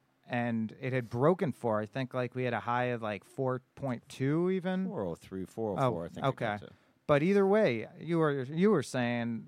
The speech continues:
Speaker 1: this is an overreaction by the market. You're like, "We should short it." And I'm like, "Yeah, but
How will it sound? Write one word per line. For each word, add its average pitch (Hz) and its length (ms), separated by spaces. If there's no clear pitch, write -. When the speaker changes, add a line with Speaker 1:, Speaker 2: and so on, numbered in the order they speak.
Speaker 1:
this 170 220
is 143 160
an 143 60
overreaction 170 1080
by 151 220
the 165 80
market. 135 560
You're - 160
like, - 300
"We 139 160
should 127 200
short 170 440
it." 165 200
And - 100
I'm 123 120
like, 127 240
"Yeah, 233 260
but 160 240